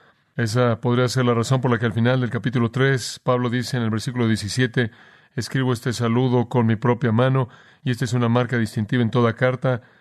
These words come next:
Esta es la manera en la que escribo, para decir si alguien les da una carta y dice que es de mí, pero no tiene mi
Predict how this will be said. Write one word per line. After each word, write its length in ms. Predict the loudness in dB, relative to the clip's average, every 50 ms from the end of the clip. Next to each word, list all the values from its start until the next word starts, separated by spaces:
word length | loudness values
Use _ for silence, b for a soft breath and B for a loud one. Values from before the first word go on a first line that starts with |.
| b b b b
Esta 200 | -6 -4 -2 0
es 20 |
la 80 | 0 2
manera 160 | 2 2 2
en 60 | 2
la 100 | 0 0
que 80 | -2 -4
escribo, 560 | -8 -6 -4 -2 -2 0 0 0 0 0 -2 b b b b b b b b b
para 180 | 0 0 2
decir 300 | 0 0 0 -2 -2 -2
si 200 | -2 0 0 2
alguien 260 | 2 2 2 2 0
les 140 | 0 0 0
da 80 | 0 0
una 160 | 0 0 0
carta 440 | 0 0 -2 -2 -2 -2 -2 0 0
y 60 | 0
dice 280 | 0 0 0 -2 -2 -2
que 120 | 0 -2
es 120 | -2 0
de 100 | -2 -2
mí, 200 | 0 2 2 0
pero 220 | 0 0 0 0 2
no 160 | 2 2 2
tiene 260 | 0 0 2 2 2
mi 280 | 4 2 2 0 -2